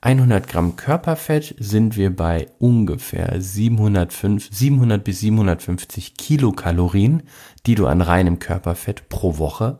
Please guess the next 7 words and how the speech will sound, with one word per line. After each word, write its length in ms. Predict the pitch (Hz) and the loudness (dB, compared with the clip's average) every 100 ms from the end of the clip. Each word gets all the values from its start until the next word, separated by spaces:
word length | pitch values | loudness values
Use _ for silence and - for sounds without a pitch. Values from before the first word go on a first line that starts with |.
| _ | _
abbauen 440 | 87 - 73 95 | -12 -6 -6 -6
musst. 320 | 110 - - - _ _ _ _ - _ | -12 -14 -20 -20 _ _ _ _ -20 _
So, 240 | - 95 - - _ | -2 0 -2 -12 _
siebenhundertfünfzig 1000 | 98 117 147 120 104 - 107 - 85 - | 0 2 4 2 2 0 -2 -4 -12 -10
Kilokalorien 840 | - 101 117 123 127 143 156 156 151 | -4 -2 -2 -2 -4 -2 0 0 -2
wiederum 500 | 151 143 156 196 202 _ _ _ _ _ _ | 0 2 2 2 -2 _ _ _ _ _ _
bedeutet, 680 | - 90 82 92 127 135 131 | -8 -2 0 0 0 -4 -4